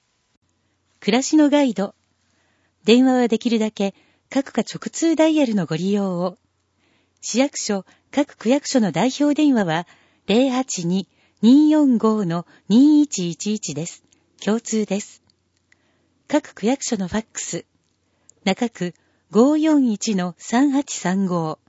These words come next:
東区二六二の六九八六、南区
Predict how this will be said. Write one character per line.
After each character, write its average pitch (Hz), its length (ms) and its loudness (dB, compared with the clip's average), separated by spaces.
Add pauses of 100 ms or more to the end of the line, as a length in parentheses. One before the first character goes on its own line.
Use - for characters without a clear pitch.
(460)
東 220 380 -4
区 175 220 -8 (320)
二 294 240 6
六 302 240 -2
二 233 280 2
の 185 300 -6
六 170 320 -4
九 302 260 -2
八 170 320 -8
六、 185 340 -10 (880)
南 226 320 2
区 175 260 -10